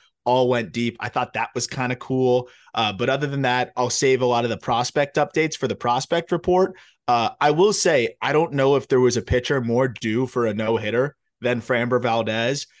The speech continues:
So I, I saw what you guys broke it down. I thought you guys said everything that needed to be said, but that was the number one thing. I think he was the most due for a no-hitter in Major League Baseball, if that's humanly possible.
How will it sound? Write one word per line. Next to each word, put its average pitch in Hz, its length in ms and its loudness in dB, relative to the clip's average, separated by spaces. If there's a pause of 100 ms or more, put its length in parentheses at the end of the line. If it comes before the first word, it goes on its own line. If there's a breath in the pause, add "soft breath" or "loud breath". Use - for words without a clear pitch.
So 104 480 -2
I, 113 240 -2
I - 40 -2
saw 139 240 0
what 135 140 0
you 135 60 -2
guys 123 180 2
broke 123 320 -2
it 110 80 -6
down. 113 240 0
I 101 40 -4
thought 117 140 -2
you 110 60 -6
guys 113 180 -4
said 113 120 -2
everything 120 300 -2
that 113 80 -2
needed 110 200 -4
to 107 60 -6
be 98 140 -10
said, 92 340 -4 (240 loud breath)
but 113 200 -4
that 135 140 2
was 131 160 0
the 135 80 2
number 127 240 4
one 117 140 2
thing. 110 140 -2
I 120 60 0
think 139 160 -6
he 156 60 0
was 147 120 0
the 131 100 2
most 127 320 0
due 156 300 4
for 151 200 2
a 143 60 0
no-hitter 135 480 2
in 127 80 0
Major 123 240 2
League 120 120 2
Baseball, 123 340 0
if 117 80 -2
that's 117 200 -2
humanly 131 380 -2
possible. 127 580 0